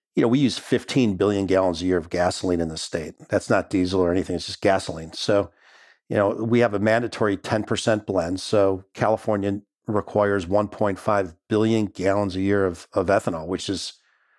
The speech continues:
which is significant. I mean, it's probably more, more ethanol used, uh, in California in a, in a year than,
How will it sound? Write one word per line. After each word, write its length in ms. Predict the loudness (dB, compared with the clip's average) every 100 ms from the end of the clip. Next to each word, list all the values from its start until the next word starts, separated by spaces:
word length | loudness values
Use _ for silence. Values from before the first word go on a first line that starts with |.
| _
which 180 | -2 0
is 80 | -2
significant. 600 | -2 -2 2 0 0 0
I 100 | 2
mean, 140 | 0
it's 240 | -2 -4 -6
probably 320 | -2 0 2
more, 380 | 2 2 2 -2 _ _ _
more 200 | 0 4
ethanol 420 | 4 2 0 0
used, 460 | 0 0 -2 -4 0
uh, 200 | 2 2
in 100 | 0
California 720 | -2 0 2 0 0 0 2 0
in 80 |
a, 140 | 0 -2 -2
in 80 |
a 40 | -2
year 300 | 0 2 2
than, 300 | 2 0